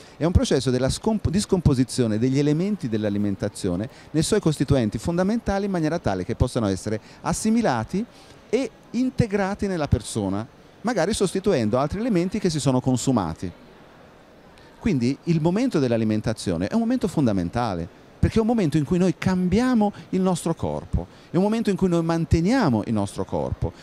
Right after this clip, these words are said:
Quindi l'alimentazione può essere usata in senso positivo, ma anche in senso negativo, in senso distruttivo. L'alimentazione ci può distruggere totalmente se noi non ci alimentiamo nella maniera corretta.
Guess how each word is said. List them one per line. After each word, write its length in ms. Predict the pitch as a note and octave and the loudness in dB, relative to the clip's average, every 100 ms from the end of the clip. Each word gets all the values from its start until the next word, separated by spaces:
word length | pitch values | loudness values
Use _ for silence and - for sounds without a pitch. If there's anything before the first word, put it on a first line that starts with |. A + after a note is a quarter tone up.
| - | -4
Quindi 180 | G3 F3+ | 2 4
l'alimentazione 640 | C#3 C3 C#3+ E3 D#3+ C4+ | 4 4 2 2 0 0
può 120 | G#3+ B2 | 4 4
essere 220 | G#2 A#2 | 4 0
usata 360 | A2 G#2+ F2+ | 2 0 -2
in 60 | G2+ | -4
senso 280 | G2+ G2 G2+ | -2 -4 2
positivo, 500 | C3 B2+ D3 A#2+ G3+ - - | 2 2 2 2 2 -2 -6
ma 100 | G2+ | -4
anche 200 | G#2 A#2+ | 0 -2
in 40 | |
senso 300 | - A#2+ - | 0 -2 0
negativo, 440 | G#2+ F#2 F#2 B3+ B2+ | 0 -2 0 2 2
in 60 | |
senso 300 | F2+ C3 A#2+ | 2 -2 0
distruttivo. 720 | G2+ G2 G#2 G2+ F3+ A2+ F2+ G2 - - - - - - - - | -4 -4 -4 -2 0 2 0 -4 -20 -20 -20 -20 -20 -20 -20 -2
L'alimentazione 640 | C#3+ D#3 D#3+ D#3+ - A#3+ | 2 2 2 0 2 2
ci 160 | - B2 | 2 4
può 180 | C#3+ B2+ - - | 4 2 -6 -2
distruggere 960 | C#3+ D#3 - A#3+ A#3 A2+ F#2 F2+ D2+ - - - - - - - - - | 0 2 0 2 2 2 0 -2 -4 -10 -20 -20 -20 -20 -20 -20 -20 -6
totalmente 960 | G3 F3+ E3 D3+ F3+ C#3+ F2+ - D#2 C2+ - - - | -4 0 2 2 2 2 0 -6 -10 -10 -20 -20 -20
se 200 | - - | -6 0
noi 480 | A#2+ A#2 G#2+ C#3 G#3 - - - - - - - - - - | 2 4 2 0 -2 -8 -20 -20 -20 -20 -20 -20 -20 -20 -2
non 600 | B2+ B2 A#2+ A#2+ B2+ E3+ - - - - - - - - - - - - - | 2 4 4 2 2 0 -4 -16 -20 -20 -20 -20 -20 -20 -20 -20 -20 -20 -6
ci 180 | - C#3+ | -2 0
alimentiamo 840 | B2+ A#2 C3+ B2 F2 E2+ B2 D3+ | 0 0 -2 -2 -6 -4 -6 -6
nella 220 | C#3 C3+ | -2 0
maniera 320 | A2+ G2+ F#2+ | 2 2 0
corretta. 540 | G2 A2 E2 D2+ - | -2 -4 -4 -8 -10